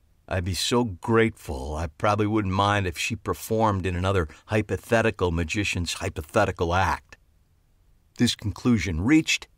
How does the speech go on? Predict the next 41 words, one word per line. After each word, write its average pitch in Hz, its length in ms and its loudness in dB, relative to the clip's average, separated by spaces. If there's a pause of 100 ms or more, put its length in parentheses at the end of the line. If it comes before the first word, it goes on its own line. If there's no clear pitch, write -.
(200)
he 156 120 2
looked 151 220 0
across 135 400 0
the - 80 -8
counter 101 400 -2
at 73 80 -6
me. 71 300 -8 (840)
"But - 140 -8
that's 95 260 0
not 87 220 -2
the 92 160 -4
answer 90 260 -2
you 90 220 -4
were 85 160 -4
looking 90 380 -4
for, 78 280 -6
was 82 260 -2
it?" 76 160 -8 (1000)
We 123 100 4
were 110 80 6
hanging 98 340 2
out 85 200 0
in - 40 -14
the 87 60 -6
magic 82 460 -2
shop, 82 440 -4
and 90 120 -4
I 87 140 -2
had 80 220 -4
brought 98 240 2
him 87 120 -2
up 85 160 -6
to 90 80 -6
speed 92 480 -2
on 78 220 -6
Quentin 104 380 -4
Moon's 82 380 -2
breach 113 560 -2
of 76 140 -4
magic 90 420 -2
etiquette. 92 420 -4